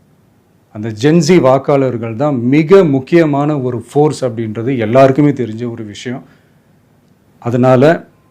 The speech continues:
உங்களை டிஸ்டர்ப் பண்றதுக்கு, உங்க பேரை அதுல இன்க்ளூட் பண்ணாம செய்யறதுக்கு என்னென்ன வேலைகள் செய்யணுமோ, என்னென்ன தில்லுமுள்ளு வேலைகள் செய்யணுமோ, எல்லாமே அவங்க செய்வாங்க.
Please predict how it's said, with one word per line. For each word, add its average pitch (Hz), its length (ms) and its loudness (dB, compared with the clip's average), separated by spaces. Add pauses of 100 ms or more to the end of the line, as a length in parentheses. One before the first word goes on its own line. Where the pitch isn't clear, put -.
(440)
உங்களை 165 360 4
டிஸ்டர்ப் 151 400 0
பண்றதுக்கு, 120 520 -6 (600)
உங்க 135 260 0
பேரை 180 380 6
அதுல 143 200 2
இன்க்ளூட் 151 480 2
பண்ணாம 175 640 2 (260)
செய்யறதுக்கு 131 580 0
என்னென்ன 160 440 2
வேலைகள் 139 520 2
செய்யணுமோ, 120 400 -8
என்னென்ன 151 360 0
தில்லுமுள்ளு 151 520 4
வேலைகள் 120 400 2
செய்யணுமோ, 107 420 -8 (720)
எல்லாமே 123 380 4
அவங்க 107 200 0
செய்வாங்க. 95 400 -8